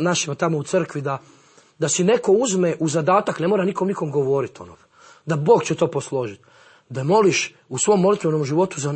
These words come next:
za neke ljude u, u tvojoj lokalnoj zajednici za početak. Za promjene, za milost, da ih blagoslivljaš, da to, da za sebe uopće ne moliš. I ne brini se, ako ti budeš molio za nekog, Bog će se pobrinuti da ti se to vrati. Jer kojom mjerom mjeriš,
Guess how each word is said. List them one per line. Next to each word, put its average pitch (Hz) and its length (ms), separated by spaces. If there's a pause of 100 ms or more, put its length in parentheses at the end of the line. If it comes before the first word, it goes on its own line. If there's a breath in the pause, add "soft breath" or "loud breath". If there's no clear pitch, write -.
za 135 180
neke 170 340
ljude 156 240
u, 123 140
u 127 40
tvojoj 165 240
lokalnoj 147 360
zajednici 127 380
za 107 100
početak. - 540 (1400)
Za 127 160
promjene, 143 540
za 135 140
milost, 139 300
da 135 60
ih 131 60
blagoslivljaš, 139 680
da 117 120
to, 156 140 (200 loud breath)
da 160 100
za 185 140
sebe 185 220
uopće 180 240
ne 151 120
moliš. 117 300 (200 loud breath)
I 143 100
ne 165 140
brini 185 280
se, - 220 (220 loud breath)
ako 135 240
ti 180 120
budeš 165 320
molio 170 440
za 143 120
nekog, 160 280
Bog 185 180
će 160 120
se - 160
pobrinuti 175 440
da 131 100
ti - 80
se 135 120
to 147 140
vrati. 120 340
Jer 107 80
kojom 165 240
mjerom 156 260
mjeriš, 165 340